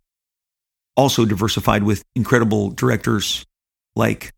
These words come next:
Greta Gerwig and Olivia Wilde and, and, and so many others that are just kicking ass, taking names, making some of our favorite sci-fi, Star Wars,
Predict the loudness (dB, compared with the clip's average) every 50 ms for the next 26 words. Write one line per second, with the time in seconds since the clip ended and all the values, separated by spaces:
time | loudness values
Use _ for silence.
0 | _ _ _ _ _ -2 0 2 2 2 2 2 2 2 4 2 2 2 2 0
1 | 0 0 0 -2 -2 -2 0 0 2 2 2 2 2 4 2 2 2 2 0 0
2 | -2 -4 -4 -2 -2 0 0 0 -2 -2 -2 -2 -2 -2 -4 -6 -8 -12 _ _
3 | _ _ _ _ _ -4 -2 -2 0 0 2 2 2 2 2 2 2 2 0 0
4 | 0 -2 -2 -2 0 0 0 0 -2 -4 -6 -6 -8 -10 -16 -20 _ _ _ 2
5 | 2 4 4 2 2 2 2 0 0 0 0 0 2 2 2 2 2 0 0 0
6 | 0 0 2 0 0 0 0 0 0 2 2 2 2 2 2 0 2 0 -2 -2
7 | 0 2 2 2 2 0 0 0 0 0 2 2 4 4 4 2 2 2 0 -2
8 | -8